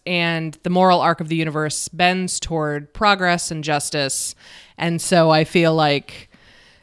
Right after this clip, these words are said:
please, you know, wash your hands, stay safe. Please vote in November if you are in the States. <laughs>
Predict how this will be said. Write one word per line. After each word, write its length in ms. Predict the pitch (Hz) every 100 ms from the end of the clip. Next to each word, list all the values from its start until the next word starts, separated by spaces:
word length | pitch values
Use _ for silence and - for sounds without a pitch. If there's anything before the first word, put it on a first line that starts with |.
| _ -
please, 580 | 269 277 262 220 - -
you 120 | 208
know, 120 | 190
wash 320 | 175 175 208 -
your 120 | 226
hands, 440 | 202 202 196 196
stay 280 | - - 208
safe. 640 | 214 208 185 180 - - - _ _
Please 300 | - 277 277
vote 340 | 185 190 190 190
in 120 | 196
November 440 | 185 185 190 185
if 140 | 180 196
you 100 | 185
are 100 | 185
in 100 | 180
the 60 |
States. 680 | 180 - 196 185 - - -
<laughs> 40 | -